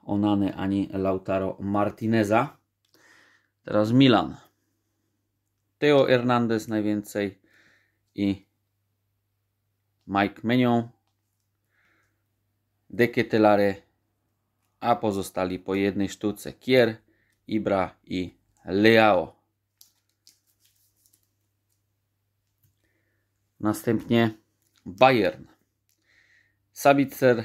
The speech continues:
raz, Gnabry, Mane, Zane dwa, trzy razy, Davis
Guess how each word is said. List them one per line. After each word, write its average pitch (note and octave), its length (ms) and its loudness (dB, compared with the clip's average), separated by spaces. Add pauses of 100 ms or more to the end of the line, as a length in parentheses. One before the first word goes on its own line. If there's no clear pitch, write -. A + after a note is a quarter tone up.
raz, G#2+ 520 0
Gnabry, G#2+ 680 0 (360)
Mane, G#2 560 2 (840)
Zane G#2+ 600 2 (360)
dwa, F#2+ 420 -4
trzy G2+ 460 -6
razy, G2 480 -2 (760)
Davis G#2 760 0